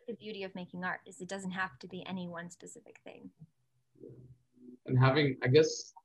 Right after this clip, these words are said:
Speaker 2: having the goal, but al-, then also having the patience that you are still living in the moment while you're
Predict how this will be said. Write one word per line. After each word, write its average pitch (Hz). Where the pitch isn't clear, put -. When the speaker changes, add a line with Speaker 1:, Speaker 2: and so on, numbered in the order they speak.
Speaker 2:
having 147
the 123
goal, 117
but 117
al-, 110
then 120
also 120
having 123
the 107
patience 113
that 117
you 113
are 117
still 120
living 117
in 113
the 104
moment 117
while 113
you're 113